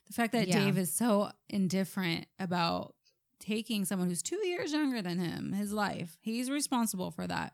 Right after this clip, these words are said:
Speaker 2: Right.
Speaker 1: Is just
Speaker 2: I mean, he
Speaker 1: another
Speaker 2: felt panic at first, but it's probably 'cause he didn't
Speaker 1: For
Speaker 2: wanna get in
Speaker 1: himself,
Speaker 2: trouble.
Speaker 1: though.
Speaker 2: Right,
Speaker 1: Yeah.
Speaker 2: right.
Speaker 1: I-, it's just another notch on this very odd family and, and how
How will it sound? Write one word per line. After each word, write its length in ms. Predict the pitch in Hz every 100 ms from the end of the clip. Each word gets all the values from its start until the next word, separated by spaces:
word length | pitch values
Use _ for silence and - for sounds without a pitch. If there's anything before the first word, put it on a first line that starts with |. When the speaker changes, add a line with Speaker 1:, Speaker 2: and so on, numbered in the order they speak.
| _ -
Speaker 2:
Right. 320 | 180 160 - - _ _ _ _ - -
Speaker 1:
Is 380 | 208 175 165 160 _ _ -
just 280 | 247 233 -
Speaker 2:
I 80 | 233
mean, 240 | 214 233 233
he 60 |
Speaker 1:
another 160 | 233 247
Speaker 2:
felt 260 | 262 240 -
panic 440 | 240 247 403 247
at 120 | 190
first, 340 | - 214 247 -
but 100 | 226
it's 80 | 208
probably 200 | 226 233
'cause 160 | 240
he 60 | 233
didn't 100 | 240
Speaker 1:
For 60 | 311
Speaker 2:
wanna 100 | -
get 40 |
in 40 | 294
Speaker 1:
himself, 320 | 233 277 302
Speaker 2:
trouble. 220 | 254 170 180
Speaker 1:
though. 160 | 208
Speaker 2:
Right, 280 | 240 202 165
Speaker 1:
Yeah. 440 | - 415 - -
Speaker 2:
right. 100 | - -
Speaker 1:
I-, 240 | - 247 254
it's 160 | 240
just 200 | 320 370
another 360 | 302 262 254 233
notch 480 | 196 190 185 180 214
on 120 | 190
this 200 | 185 180
very 420 | 175 196 185 180 -
odd 420 | 185 180 175 175
family 640 | - 202 180 180 180 175 175
and, 260 | 185 180
and 280 | - 185 185 - - -
how 480 | - - 196 190